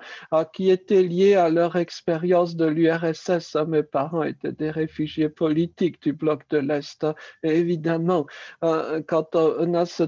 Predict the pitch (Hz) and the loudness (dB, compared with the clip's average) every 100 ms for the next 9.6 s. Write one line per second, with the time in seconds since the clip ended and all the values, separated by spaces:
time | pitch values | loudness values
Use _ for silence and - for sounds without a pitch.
0 | - - 180 - 160 160 175 160 175 165 | -2 -4 -4 -2 -2 0 2 2 2 0
1 | - 175 165 - 165 156 175 196 185 185 | 2 0 0 0 -2 0 2 4 2 -2
2 | - - _ 165 170 165 - 98 123 113 | -14 -20 _ 4 4 4 2 0 -2 -4
3 | 98 160 127 151 170 180 165 175 170 175 | -2 -2 0 2 2 2 4 4 2 0
4 | 170 175 175 - 180 190 - 175 175 175 | 2 2 2 2 -2 -2 -2 -4 -2 -2
5 | 165 175 160 - 165 - 165 151 156 160 | -2 -2 -2 -2 -4 -2 -2 -2 0 -2
6 | 160 180 175 175 175 185 175 180 185 165 | 0 -2 0 -2 -2 -2 0 0 0 0
7 | 170 - 175 151 196 196 196 180 165 165 | -2 0 -2 -2 -2 0 0 0 2 2
8 | 170 170 160 165 156 156 160 170 160 160 | 2 0 0 0 -2 -2 -4 -2 -4 -2
9 | 156 156 156 - 156 160 | -4 -4 -6 0 0 0